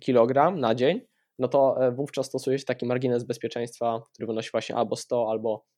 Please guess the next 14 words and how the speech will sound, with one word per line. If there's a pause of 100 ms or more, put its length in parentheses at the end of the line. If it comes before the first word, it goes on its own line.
(100)
tysiąc
i
taką
dopuszczalną
dawką (320)
jest
chociażby,
załóżmy
na
przykład
jeden
czy
tam
dziesięć,